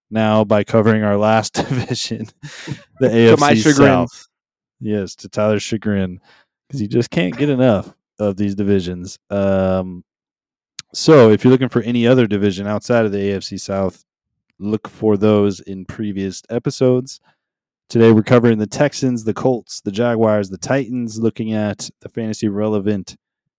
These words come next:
Speaker 1: players on each of those teams and discussing their A D P and kind of,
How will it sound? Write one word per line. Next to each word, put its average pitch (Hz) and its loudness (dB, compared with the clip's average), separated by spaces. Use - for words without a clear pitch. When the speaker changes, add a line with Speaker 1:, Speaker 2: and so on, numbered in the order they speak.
Speaker 1:
players 107 2
on 101 -4
each 110 -6
of 107 -2
those 95 -2
teams 113 -4
and 95 -10
discussing 95 -6
their 92 -2
A 107 -8
D 101 -6
P 139 -2
and 101 -8
kind 104 -4
of, 101 -4